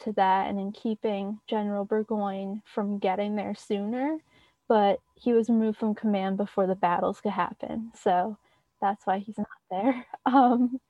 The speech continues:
but the family in general were really well known. Uh, they're politically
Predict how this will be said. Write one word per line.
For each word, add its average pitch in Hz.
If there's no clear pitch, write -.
but 247
the 262
family 302
in 240
general 202
were 202
really 226
well 226
known. 196
Uh, 185
they're 202
politically 220